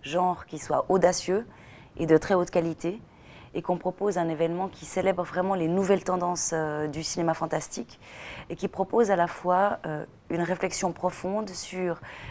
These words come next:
les rapports entre le public et une production visuelle toujours plus large, toujours plus diversifiée.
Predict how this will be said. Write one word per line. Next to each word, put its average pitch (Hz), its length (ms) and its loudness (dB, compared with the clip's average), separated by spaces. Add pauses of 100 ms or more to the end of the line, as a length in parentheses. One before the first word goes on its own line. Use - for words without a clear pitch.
(100)
les 165 80 -2
rapports 170 380 2
entre 165 260 -6
le 147 100 -2
public - 540 -8 (520)
et 202 300 2
une 170 100 -2
production 185 560 -4
visuelle 170 420 -4
toujours 185 300 -8
plus 185 160 -4
large, 170 400 0
toujours 180 260 -4
plus 180 140 -6
diversifiée. 160 580 -8